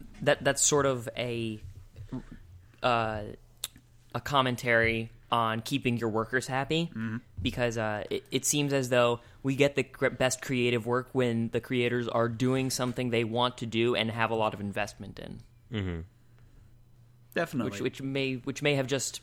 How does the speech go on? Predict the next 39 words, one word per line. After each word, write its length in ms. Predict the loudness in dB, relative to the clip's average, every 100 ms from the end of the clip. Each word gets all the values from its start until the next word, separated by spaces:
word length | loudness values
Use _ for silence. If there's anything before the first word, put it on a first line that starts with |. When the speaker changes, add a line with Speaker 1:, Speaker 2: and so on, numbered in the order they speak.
| -4
Speaker 1:
not 240 | 0 2
been 140 | 0 -2
true 180 | 0
in 80 | 2
the 120 | 2 0
middle 220 | -2 -2 -2
series 480 | 0 0 0 -2
or 280 | -2 0 0
for, 220 | -2 -6
like, 200 | -6 -8
the 60 | -10
Harry 200 | -10 -8
Potter 340 | 4 4 6
thing 420 | 2 -2 -2 -2 -2
or, 300 | -4 -6 -8 -14 -18 -16
you 80 | -10
know, 160 | -8 -10 -12 -4
other 200 | -2 -2
things 240 | -6 -12
like 140 | -12 -10
that. 260 | -8 -10 -14 -20 -20 -20 -20 -20 -20 -20 _ _ -20 -20 -12 -8
Speaker 3:
Hmm. 100 | -8 -8 -20 -20 -20 -2
Speaker 2:
I 80 | 2
buy 240 | 4 4 4
it. 120 | 0 -10 -20 -20 -20 -20 -20 -20 -20 -20 -20 -2
Speaker 1:
Yeah, 160 | 4 4
it 100 | 6
sounded 220 | 6 6
pretty 160 | 4 6
good. 240 | 6 4
Speaker 2:
Yeah. 200 | 8 10
Speaker 3:
That's 120 | 12
good. 260 | 12 12 8 0
Speaker 2:
<laughs> 40 |
Hey, 260 | 0 0 -2 -10 -12
we'll 100 | -6
take 240 | -2 -2 -2
it. 140 | -10 -14 -20 -20 -20 -20 -20 -18 -4
Speaker 1:
<laughs> 220 | 0 0